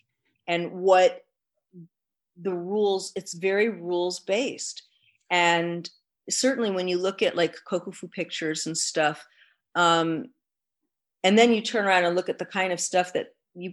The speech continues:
you guys out on the West Coast are doing with crazy Yamadori that look like, what? <laughs>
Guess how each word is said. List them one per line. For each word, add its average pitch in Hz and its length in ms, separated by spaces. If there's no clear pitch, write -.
you 175 100
guys 175 260
out 170 140
on 156 100
the 151 80
West 156 260
Coast 214 240
are 160 80
doing 135 360
with 143 180
crazy 170 360
Yamadori 156 600
that 143 180
look 151 180
like, 139 240
what? 131 580
<laughs> - 420